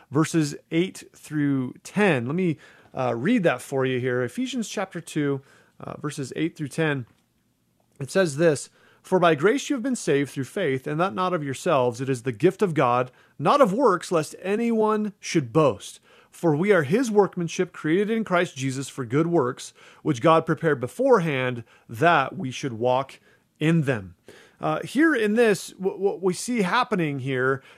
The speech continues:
is that we are saved by grace alone, through faith alone. That, that is the major thing that's being established for us here in Ephesians chapter two,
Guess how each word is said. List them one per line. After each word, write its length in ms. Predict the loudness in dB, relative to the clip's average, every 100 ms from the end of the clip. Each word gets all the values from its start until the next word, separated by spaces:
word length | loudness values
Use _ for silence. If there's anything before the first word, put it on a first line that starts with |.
| -6
is 200 | -4 2
that 360 | 4 2 0
we 480 | -4 -2 0 0 -2 -2
are 320 | 2 4 4
saved 760 | 0 -2 0 2 2 0 -2 -6 _ _ -12
by 360 | 0 2 2
grace 500 | 0 -4 0 0 2
alone, 720 | 2 4 4 4 2 2 0 -4 _ _
through 400 | -14 -4 0 0
faith 500 | -4 -2 2 2 2
alone. 420 | 0 0 -2 -2
That, 220 | -2 -2
that 120 | -2 -4
is 140 | -2
the 80 | -2
major 560 | -2 0 0 0 -2
thing 240 | -2 0 0
that's 160 | -2
being 300 | 0 -2 0
established 500 | -2 0 2 2 0
for 280 | -4 -2 0
us 180 | 0 -2
here 320 | -2 0 0
in 340 | -2 -4 -6 -8
Ephesians 520 | -8 -6 -6 -6 -8
chapter 320 | -8 -8 -8
two, 380 | -6 0 0